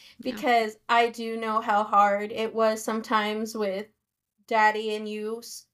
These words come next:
Speaker 2: like, the sides of the family not neither of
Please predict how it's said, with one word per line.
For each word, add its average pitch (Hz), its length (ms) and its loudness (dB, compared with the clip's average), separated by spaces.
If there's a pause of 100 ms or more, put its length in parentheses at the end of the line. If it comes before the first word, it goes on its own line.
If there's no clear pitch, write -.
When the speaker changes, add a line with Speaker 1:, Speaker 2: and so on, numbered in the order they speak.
(120)
Speaker 2:
like, 208 280 -2 (240)
the 220 80 -6
sides 202 320 0
of 196 60 -6
the 202 80 -4
family 202 440 -4
not 202 280 -2 (400)
neither 220 420 4
of 202 120 -2